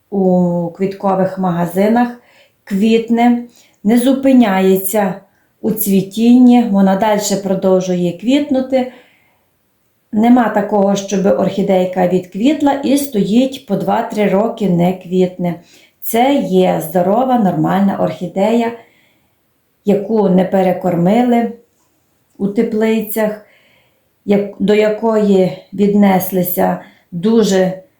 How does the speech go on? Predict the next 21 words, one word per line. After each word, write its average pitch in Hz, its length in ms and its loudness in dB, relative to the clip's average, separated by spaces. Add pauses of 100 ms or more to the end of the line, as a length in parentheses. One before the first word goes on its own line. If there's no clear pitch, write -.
(520)
з - 100 -14
совістю 254 920 0 (460)
і 190 100 0
яку 196 320 0
ростили 214 640 2
для 185 300 0
душі. 202 720 0 (1160)
І 202 100 0
оце 233 300 0
мені 214 480 2 (280)
подобається, 196 880 0 (340)
бо 196 100 -2
тому 202 380 6
що 190 240 -4
і 185 220 0
гарні 180 440 0
корінці, 180 600 0
і 269 360 2
гарна 180 460 0
зелена 180 440 0
маса, 240 580 0